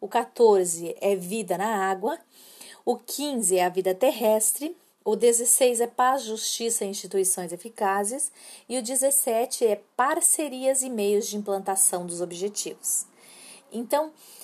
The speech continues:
É, a partir desses, desses dezessete objetivos que foram criados, dentro deles, cada, né, cada um deles ali tem os seus, seus pormenores, né, suas metas.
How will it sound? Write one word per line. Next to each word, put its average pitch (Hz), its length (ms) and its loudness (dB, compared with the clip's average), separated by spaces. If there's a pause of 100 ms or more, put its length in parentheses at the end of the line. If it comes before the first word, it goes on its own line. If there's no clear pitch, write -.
É, 214 280 2
a - 20 2
partir 247 440 -2
desses, 202 480 0
desses 190 460 0
dezessete 196 720 2
objetivos 185 640 -4
que - 120 -10
foram 180 260 -8
criados, 190 560 -2
dentro 208 340 -4
deles, 202 460 2
cada, 214 520 -2
né, 214 360 -4
cada 220 280 -2
um 220 140 -4
deles 202 300 0
ali 196 240 0
tem 214 240 -4
os 220 80 -6
seus, 226 340 -2 (420)
seus - 380 2
pormenores, 214 880 0
né, 180 160 -6
suas 185 300 -2
metas. - 760 -2